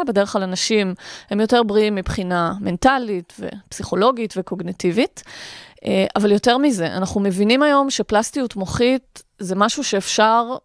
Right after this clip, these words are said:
וצריך לטפח אותו. זאת אומרת, זה איזשהו תהליך מוחי, אה, שאנחנו יכולים ללמוד, אה, לשפר ולשמר לאורך כל החיים. אה,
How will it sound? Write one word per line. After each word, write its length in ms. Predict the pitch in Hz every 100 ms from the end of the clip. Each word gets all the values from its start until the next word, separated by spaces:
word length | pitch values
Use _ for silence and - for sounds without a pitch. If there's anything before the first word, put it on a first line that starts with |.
| -
וצריך 1040 | 202 185 185 - 220 190 247 233 - - _ -
לטפח 520 | 196 196 202 180 -
אותו. 300 | 185 202 269 -
זאת 160 | 190 -
אומרת, 380 | 208 220 220 180
זה 80 | 196
איזשהו 280 | 240 269
תהליך 380 | 214 185 196 -
מוחי, 420 | 214 - 247 277 285 - - - - -
אה, 120 | 190
שאנחנו 420 | 190 202 214 233 226
יכולים 360 | 214 220 247
ללמוד, 600 | 233 202 202 214 214 196 -
אה, 600 | 202 185 180 175 175 170 202 -
לשפר 540 | 196 - 202 - 240 233
ולשמר 680 | 202 190 208 180 214 196 175
לאורך 360 | 185 185 190 -
כל 160 | 190
החיים. 380 | 180 - 170 185 381 _ - - - - -
אה, 60 | -